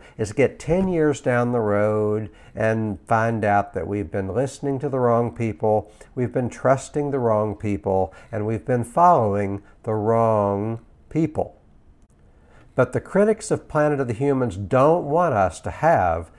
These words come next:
a rational discussion, and they don't want us to exercise our critical thinking skills. They only think that a healthy, robust critique of renewable energy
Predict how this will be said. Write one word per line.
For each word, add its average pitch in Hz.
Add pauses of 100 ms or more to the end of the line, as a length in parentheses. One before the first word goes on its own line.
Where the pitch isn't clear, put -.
(140)
a 101
rational 117 (200)
discussion, 107 (180)
and 104
they 104
don't 135
want 117
us 104 (220)
to -
exercise 110 (200)
our 98
critical 120 (140)
thinking 104 (160)
skills. 82 (180)
They 92
only 175
think 131 (200)
that 107
a 95
healthy, 160 (100)
robust 113 (160)
critique - (200)
of 92
renewable 156
energy 117